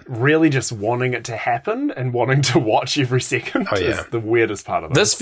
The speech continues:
Speaker 2: feels very Grease as well in that same way.
Speaker 1: Mm.
Speaker 2: Um,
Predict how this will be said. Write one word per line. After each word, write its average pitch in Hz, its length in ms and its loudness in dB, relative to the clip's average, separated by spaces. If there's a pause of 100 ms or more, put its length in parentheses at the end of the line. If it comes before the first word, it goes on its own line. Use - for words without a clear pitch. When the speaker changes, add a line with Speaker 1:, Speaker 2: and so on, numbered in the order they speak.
Speaker 2:
feels 151 240 2
very 113 340 4
Grease 107 400 2
as 90 160 -4
well 90 480 -2
in 95 160 -6
that 90 300 -4
same 92 360 -2
way. 113 220 -2
Speaker 1:
Mm. 87 160 -10 (260)
Speaker 2:
Um, 92 400 0